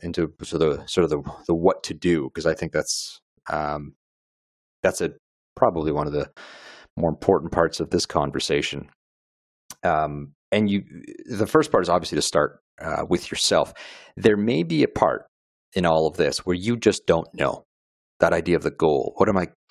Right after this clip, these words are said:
what am I striving towards? What is it that I wanna get to? You, you may not be able to sit and define that right now and write it down and say, "Here it is." If you can, do it. Terrific. And you may be one of the lucky few.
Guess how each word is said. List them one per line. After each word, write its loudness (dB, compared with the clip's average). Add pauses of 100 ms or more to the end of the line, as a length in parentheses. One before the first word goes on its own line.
(140)
what 4
am 0
I 0
striving 0
towards? -2
What 4
is 0
it 0
that 4
I 2
wanna 0
get -4
to? -8
You, 4
you 2
may 0
not 0
be 2
able 2
to -6
sit 0
and -8
define 0
that 0
right 2
now 2
and -2
write 2
it -2
down 0
and -10
say, -12
"Here 2
it -2
is." -6
If -12
you -8
can, 0 (720)
do 6
it. -4 (100)
Terrific. 2
And -2 (200)
you 0
may 4
be 0
one 2
of -2
the 4
lucky 0
few. 2